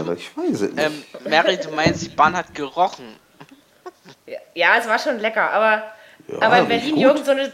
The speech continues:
Speaker 3: <laughs> irgendwann, das ist schon ganz lange her, da habe ich hier angefangen zu studieren, so zweitausendzwei rum war das. Und ich fuhr also mit der U sieben Richtung Neukölln zu einem, äh, Kommiliton.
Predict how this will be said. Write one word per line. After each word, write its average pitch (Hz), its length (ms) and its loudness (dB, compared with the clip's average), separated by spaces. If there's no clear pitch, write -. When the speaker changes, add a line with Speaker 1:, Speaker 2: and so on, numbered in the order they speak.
Speaker 3:
<laughs> - 300 -2
irgendwann, 294 460 -2
das - 120 -16
ist - 80 -10
schon 202 140 -10
ganz 202 220 -8
lange 220 180 -6
her, 226 120 -4
da 185 120 -6
habe 196 140 -10
ich - 60 -16
hier - 180 -4
angefangen 277 400 -8
zu 269 120 -16
studieren, 214 480 -6
so 165 100 -10
zweitausendzwei 202 760 -6
rum 170 200 -10
war 160 140 -10
das. 269 220 -8
Und - 140 -12
ich 214 140 -14
fuhr 254 180 0
also 233 280 0
mit 233 160 -6
der 220 140 -2
U - 60 -10
sieben 240 340 -10
Richtung 247 400 -6
Neukölln 214 600 -2
zu - 200 -8
einem, 208 340 -4
äh, 190 140 -2
Kommiliton. 220 800 -6